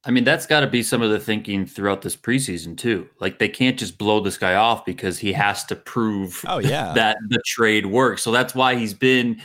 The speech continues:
Speaker 2: Gotta
Speaker 1: coming out
Speaker 2: massage
Speaker 1: with
Speaker 2: the
Speaker 1: these
Speaker 2: ego.
Speaker 1: Yeah, these public-facing statements that are super positive and in support of him, like, they're backing him up on the helmet thing instead of being like, you know, "Just put your stupid helmet on, man."
Speaker 2: <laughs> Right.
Speaker 1: Like, you know, like, s-, and Gruden's like that, he's, like, the guy who would say that out of, like, any coach. He doesn't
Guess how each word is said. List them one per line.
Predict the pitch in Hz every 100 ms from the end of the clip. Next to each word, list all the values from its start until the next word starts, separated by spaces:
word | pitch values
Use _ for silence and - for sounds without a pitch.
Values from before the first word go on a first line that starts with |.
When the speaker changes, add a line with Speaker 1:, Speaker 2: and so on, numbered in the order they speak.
| -
Speaker 2:
Gotta | 131 147
Speaker 1:
coming | 127 123
out | 143
Speaker 2:
massage | -
Speaker 1:
with | -
Speaker 2:
the | 143
Speaker 1:
these | 135
Speaker 2:
ego. | 196 143 95 110 - _ _
Speaker 1:
Yeah, | 127 98
these | 101
public-facing | - 135 120 131 - 131 123 - 113
statements | 110 - 135 123 113 -
that | 107
are | 101
super | - 127 117 113
positive | - 110 110 104 107 110
and | 98
in | 95 113
support | - 127 - 117
of | 107
him, | 110
like, | 104
they're | 110
backing | 135 127 131 131
him | 123 123
up | 120
on | 113
the | 104
helmet | 113 123 127
thing | 131 127 120
instead | 113 143
of | 127
being | 123 120
like, | 117 104 - - _
you | 127
know, | 131 - -
"Just | 160 -
put | 175
your | -
stupid | - 104 -
helmet | 92 92
on, | 90 87
man." | 92 92
Speaker 2:
<laughs> |
Right. | 107
Speaker 1:
Like, | 113 143 -
you | 139 135
know, | -
like, | 123 - - - - _
s-, | - -
and | 131
Gruden's | 147 240 226 151
like | 131 -
that, | 135 - -
he's, | 170 185
like, | 202 131
the |
guy | - 127 113
who | 113
would | 101
say | - 110
that | 110 135 -
out | 107
of, | 98
like, | 104
any | 110 110
coach. | 107 104 117 135
He | 113
doesn't | 104 90